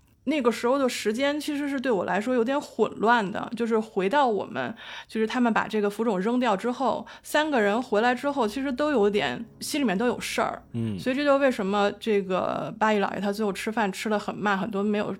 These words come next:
Speaker 1: 没有吃完。
Speaker 2: 他们心里就没底嘛。
Speaker 1: 对，他很害怕，其实。
Speaker 2: 不知道是扔了之后是不是解决掉了。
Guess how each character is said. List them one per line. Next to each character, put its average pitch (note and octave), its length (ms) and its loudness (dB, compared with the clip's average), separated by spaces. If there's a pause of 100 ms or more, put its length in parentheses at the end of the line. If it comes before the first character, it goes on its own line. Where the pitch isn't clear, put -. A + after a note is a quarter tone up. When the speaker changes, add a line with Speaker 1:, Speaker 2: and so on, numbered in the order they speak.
(100)
Speaker 1:
没 G#3+ 120 2
有 G#3+ 100 2
吃 - 220 -6
完。 G3 340 0 (300)
Speaker 2:
他 - 100 -4
们 D#3 80 2
心 G3+ 160 4
里 C3 60 0
就 - 80 4
没 D3 180 4
底 C3+ 360 -2
嘛。 C#3+ 320 -6
Speaker 1:
对， A#3+ 180 4
他 D4 120 4
很 C4+ 120 2
害 A#3+ 200 2
怕， B3+ 360 4
其 F#3+ 180 -2
实。 F#3 380 -6 (200)
Speaker 2:
不 C4+ 100 2
知 B3 80 -2
道 B3 160 6
是 E3 180 0
扔 A3 180 2
了 F#3 100 4
之 G3 180 0
后 F#3+ 100 2
是 - 220 2
不 B2+ 100 2
是 G#2 100 -2
解 F2+ 180 -8
决 C#2+ 120 -10
掉 D#2 180 -8
了。 - 140 -14